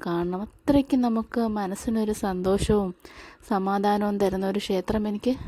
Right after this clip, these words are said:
അങ്ങനെ ഇതുവരെയായിട്ട് എനിക്ക് തോന്നിയിട്ടില്ല. പക്ഷേ കണിച്ചുകുളങ്ങര ക്ഷേത്രത്തിൽ ചെന്നപ്പം എനിക്ക് ആ ഒരു അനുഭവം ഉണ്ടായി. അതുകൊണ്ട് തന്നെയാണ് ഞാൻ ഈ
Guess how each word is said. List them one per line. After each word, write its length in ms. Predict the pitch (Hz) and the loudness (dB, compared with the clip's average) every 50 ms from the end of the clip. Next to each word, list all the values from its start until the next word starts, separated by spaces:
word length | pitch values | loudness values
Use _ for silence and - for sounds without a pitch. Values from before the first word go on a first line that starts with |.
| - - - - 269 254 - | -6 -8 -6 -8 -8 -6 -4
അങ്ങനെ 420 | 226 226 233 240 254 262 262 269 240 | -2 0 2 2 4 4 4 2 2
ഇതുവരെയായിട്ട് 460 | 233 220 254 254 254 262 254 247 262 | 2 2 4 4 6 6 6 4 2
എനിക്ക് 220 | 240 233 233 240 - | 2 2 0 0 0
തോന്നിയിട്ടില്ല. 480 | 233 214 208 208 214 214 214 202 190 185 | 0 0 0 0 -2 -2 -2 -2 -2 -2
പക്ഷേ 340 | 185 185 - - - 233 254 - - - - - - _ _ - - | -2 -4 -6 -6 -6 -6 -6 -8 -14 -20 -20 -20 -20 _ _ -4 0
കണിച്ചുകുളങ്ങര 680 | 226 208 202 202 - - 233 233 226 233 233 240 240 | 0 2 2 0 2 4 6 6 6 6 4 2 0
ക്ഷേത്രത്തിൽ 480 | 240 - - 214 202 - - 214 208 220 | 0 2 2 0 0 0 -4 -8 -10 -4
ചെന്നപ്പം 500 | - 220 196 190 190 190 - 220 233 262 _ _ _ _ _ _ _ _ - _ _ _ - - - - | -2 -2 -2 -2 -4 -6 -6 -6 -8 -8 _ _ _ _ _ _ _ _ -20 _ _ _ -20 -10 -4 0
എനിക്ക് 280 | 226 214 220 - - 220 | 2 2 2 4 4 4
ആ 60 | 202 | 4
ഒരു 140 | 196 202 202 | 4 4 2
അനുഭവം 360 | 196 180 170 180 196 196 190 | 2 0 0 0 0 0 0
ഉണ്ടായി. 280 | 185 175 170 180 196 - - - - - - - - - - | 2 0 0 -2 -4 -6 -10 -16 -20 -20 -20 -20 -6 -2 0
അതുകൊണ്ട് 500 | 190 185 202 208 208 208 208 226 240 247 | 2 4 4 4 2 2 2 2 2 2
തന്നെയാണ് 400 | 247 254 240 220 208 226 294 - _ _ _ - - - - _ 247 | 2 2 0 0 -2 -4 -6 -6 _ _ _ -20 -20 -20 -10 _ -2
ഞാൻ 240 | 220 220 220 226 220 | 0 0 0 0 0
ഈ 220 | 208 214 226 269 | 0 0 -2 -2